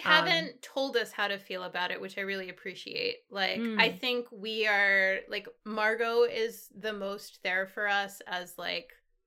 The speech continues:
Speaker 2: like, maybe we've been a little charmed by Von Braun in this episode as well. And it's, it's Margot in the scene later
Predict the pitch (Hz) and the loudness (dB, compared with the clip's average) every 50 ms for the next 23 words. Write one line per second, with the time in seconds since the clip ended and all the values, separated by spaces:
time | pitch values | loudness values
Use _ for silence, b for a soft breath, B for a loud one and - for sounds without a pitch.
0 | _ _ _ _ _ _ _ _ _ _ _ _ _ _ _ _ _ _ - - | _ _ _ _ _ _ _ _ _ _ _ _ _ _ _ _ _ _ -20 -20
1 | - _ - 208 214 202 - 226 240 254 254 233 220 240 247 190 208 190 190 185 | -18 _ -2 -2 -2 0 0 0 0 2 0 -2 -4 -4 -4 -4 -4 -4 -2 -2
2 | 185 185 185 185 185 - - 185 185 185 190 190 190 185 196 190 185 180 185 180 | -4 -2 -4 -4 -6 -4 -2 -2 -2 -2 -2 -6 -8 -2 2 2 4 4 2 0
3 | 185 190 190 185 175 196 185 185 180 185 185 180 185 185 - 185 170 - 190 185 | -2 -6 -6 -6 -4 -2 -2 -2 -2 -2 -4 -8 -8 -8 -6 -8 -8 -8 -10 -10
4 | - 190 185 190 185 185 - - 190 185 185 180 180 - - 190 196 196 196 190 | -6 -6 -6 -6 -6 -8 -6 -2 0 0 0 0 0 0 -2 -2 -2 -4 -8 -10
5 | - - - 196 196 196 - - - - _ _ 220 202 202 - - 208 208 196 | -10 -6 -6 -6 -6 -6 -12 -16 -18 -20 _ _ -8 -8 -8 -10 -8 -4 -2 0
6 | 190 196 196 196 190 185 185 185 190 - - 190 190 190 185 185 - - 202 185 | 0 0 0 0 0 0 0 0 -2 -2 -4 -6 -6 -8 -10 -10 -10 -10 -8 -8
7 | 190 180 180 180 180 180 185 190 196 196 202 208 202 | -8 -10 -10 -10 -6 -2 0 0 2 2 0 -2 -4